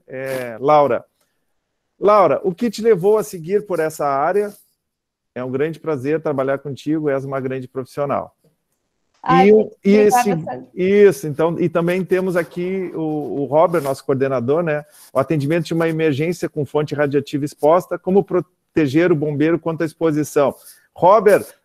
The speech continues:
Speaker 1: o Robert, eu acho que veio na minha colinha. Robert, eu tenho aqui no ponto,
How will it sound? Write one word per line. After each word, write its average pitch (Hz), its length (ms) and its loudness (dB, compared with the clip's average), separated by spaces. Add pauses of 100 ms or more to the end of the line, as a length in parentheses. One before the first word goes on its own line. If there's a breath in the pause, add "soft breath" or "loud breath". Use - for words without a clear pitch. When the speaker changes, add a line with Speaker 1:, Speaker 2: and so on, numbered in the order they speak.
Speaker 1:
o 139 80 -6
Robert, 170 320 4
eu 180 80 6
acho 185 200 2
que 202 520 4 (560)
veio 151 400 0
na 202 120 2
minha 208 200 0
colinha. 202 380 0
Robert, 180 320 0
eu 180 160 0
tenho 185 200 -4
aqui 185 240 -6
no 196 140 -2
ponto, 196 1160 0